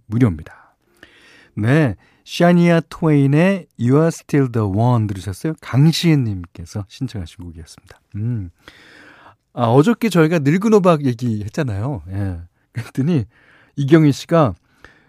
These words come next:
"늙은 호박 손질을 해서 부침개 하나 해먹으니 이렇게 오전이 다 가네요."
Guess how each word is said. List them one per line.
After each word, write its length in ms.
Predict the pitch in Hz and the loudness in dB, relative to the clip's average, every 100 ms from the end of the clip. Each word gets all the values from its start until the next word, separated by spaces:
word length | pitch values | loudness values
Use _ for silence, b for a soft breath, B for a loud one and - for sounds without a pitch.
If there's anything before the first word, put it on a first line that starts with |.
| b | b
"늙은 380 | 120 160 180 208 | 2 4 4 4
호박 300 | 185 175 160 | 4 4 0
손질을 580 | - 180 160 160 147 147 | 0 -4 -2 -2 -2 -2
해서 400 | 139 - 147 175 _ | -4 -4 -6 -6 _
부침개 680 | - 127 - - 170 160 156 | -10 -10 -10 -4 -2 -2 -2
하나 200 | 147 147 | -2 -2
해먹으니 420 | 135 135 120 117 | -2 -2 -4 -6
이렇게 420 | 131 110 120 - | -6 -4 -6 -4
오전이 460 | 120 107 107 104 98 - | -4 -4 -4 -6 -8 -10
다 200 | 92 98 | -8 -8
가네요." 300 | 95 82 | -8 -14